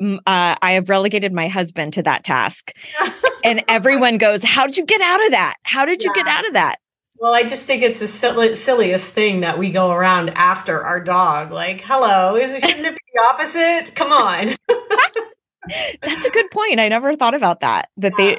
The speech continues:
Speaker 1: they, they should go and handle it. Although my little one, man, she went through a real rough period where she just ate her own poop.
Speaker 2: Oh, no.
Speaker 1: Ugh. Ew, that was, I'm glad we've grown out of that. So
Speaker 2: We don't need to go there.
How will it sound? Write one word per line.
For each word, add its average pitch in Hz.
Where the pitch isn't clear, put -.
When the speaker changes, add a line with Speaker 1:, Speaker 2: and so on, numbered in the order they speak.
Speaker 1:
they, 104
they 202
should 226
go 185
and 180
handle 170
it. -
Although 196
my 175
little 175
one, 156
man, 156
she -
went 196
through 156
a 139
real 180
rough 139
period 160
where 151
she 170
just 151
ate 160
her 202
own 196
poop. 220
Speaker 2:
Oh, 151
no. -
Speaker 1:
Ugh. 202
Ew, 202
that 196
was, 170
I'm 190
glad 233
we've 254
grown 190
out 156
of 147
that. 104
So 156
Speaker 2:
We 240
don't 226
need 202
to 185
go -
there. -